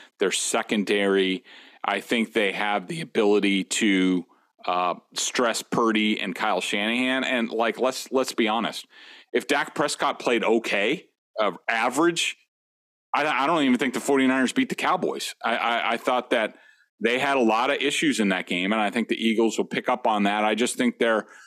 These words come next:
they're a lot more talented, especially at the quarterback position. I just don't, I think Brock Purdy is not,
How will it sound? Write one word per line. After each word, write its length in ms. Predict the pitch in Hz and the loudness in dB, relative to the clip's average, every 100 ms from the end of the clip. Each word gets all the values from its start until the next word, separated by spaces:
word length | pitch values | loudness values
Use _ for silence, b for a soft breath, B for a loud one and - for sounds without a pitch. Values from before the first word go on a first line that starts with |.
| B B | B B
they're 200 | 127 131 | 0 2
a 80 | 120 | 2
lot 280 | 113 123 | 2 0
more 300 | 131 123 120 | 2 2 2
talented, 640 | 110 - 120 123 120 120 107 | 0 -2 0 0 2 0 0
especially 540 | 104 - 135 147 139 | -2 -2 0 2 2
at 140 | 123 127 | 0 -2
the 120 | 120 | -2
quarterback 560 | - 131 135 104 92 | 2 2 2 0 -2
position. 400 | - 87 85 80 | -2 -4 -4 -4
I 80 | 82 | -4
just 240 | 98 107 - | -2 -4 -2
don't, 300 | 117 107 69 | -2 -2 -4
I 120 | 107 | -2
think 200 | 139 127 _ 110 - | 0 -2 _ -20 -4
Brock 260 | 143 147 - | 0 0 0
Purdy 320 | 165 160 139 | 0 2 2
is 120 | 117 | 2
not, 300 | 113 117 117 | 0 0 -4